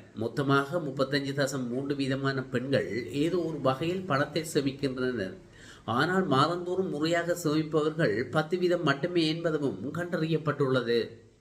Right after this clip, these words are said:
பெண்கள் வங்கி கணக்குகள் தொடங்குவதற்கு தடையாக இருக்கும் முக்கிய காரணிகளாக கணக்கு தொடங்க தேவையான பணமின்மை, அதிகப்படியான சேவை கட்டணங்கள், வங்கி, வங்கிகள்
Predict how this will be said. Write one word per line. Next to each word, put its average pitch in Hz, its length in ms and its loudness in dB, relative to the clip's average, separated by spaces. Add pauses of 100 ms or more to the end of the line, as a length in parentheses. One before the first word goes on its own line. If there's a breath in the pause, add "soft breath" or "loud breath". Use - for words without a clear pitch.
(720 loud breath)
பெண்கள் 139 400 0
வங்கி 143 360 0
கணக்குகள் 139 420 0
தொடங்குவதற்கு 139 680 0
தடையாக 139 480 0
இருக்கும் 139 400 -2
முக்கிய 123 360 0
காரணிகளாக 139 760 0
கணக்கு 143 400 -2
தொடங்க 143 280 0
தேவையான 143 500 0
பணமின்மை, 143 680 0 (800 loud breath)
அதிகப்படியான 160 920 2
சேவை 151 380 4
கட்டணங்கள், 151 800 0
வங்கி, 165 680 -2
வங்கிகள் 175 640 2